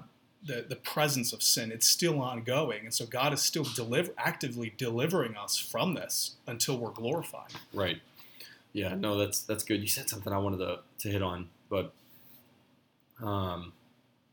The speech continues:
Speaker 2: actively working on our sal-, salvation. Um,
Speaker 1: For it is God who
Speaker 2: Yeah, what was the first thing you said?
Speaker 1: Yeah,
Speaker 2: You s-,
Speaker 1: um,
Speaker 2: you got me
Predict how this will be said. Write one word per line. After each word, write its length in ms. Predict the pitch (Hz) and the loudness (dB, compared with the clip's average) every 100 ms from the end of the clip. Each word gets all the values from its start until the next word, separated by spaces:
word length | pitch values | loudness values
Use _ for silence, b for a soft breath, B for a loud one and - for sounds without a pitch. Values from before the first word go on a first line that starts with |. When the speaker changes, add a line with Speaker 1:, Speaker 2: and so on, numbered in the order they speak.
| _ 110 | _ -8
Speaker 2:
actively 460 | 107 - 101 107 | -6 -6 -2 0
working 300 | 101 101 113 | 2 0 0
on 140 | 101 98 | 0 0
our 80 | 87 | 0
sal-, 300 | - 98 - | -2 -2 -2
salvation. 920 | - 104 95 95 - 98 92 92 90 - - 175 | 0 2 2 2 0 -2 -2 -2 -6 -12 -12 -6
Um, 420 | 98 92 90 85 - _ _ _ _ - | -2 -2 -4 -6 -14 _ _ _ _ -16
Speaker 1:
For 80 | 127 | -14
it 40 | |
is 80 | 117 | -14
God 220 | - 120 - | -12 -8 -8
who 200 | 120 110 - - _ _ _ _ _ - | -10 -16 -20 -20 _ _ _ _ _ 4
Speaker 2:
Yeah, 100 | 170 | 8
what 120 | 156 | 8
was 100 | 175 | 8
the 60 | 165 | 4
first 220 | 175 - | 4 4
thing 100 | 160 | 6
you 80 | 139 | 6
said? 360 | 160 120 90 - _ _ _ _ _ _ 143 | 8 6 4 -4 _ _ _ _ _ _ -4
Speaker 1:
Yeah, 140 | 143 | 0
Speaker 2:
You 80 | 120 | 4
s-, 80 | 120 | 4
Speaker 1:
um, 120 | 127 | 4
Speaker 2:
you 60 | 117 | 4
got 200 | 120 120 | 6 6
me 260 | 113 104 | 6 4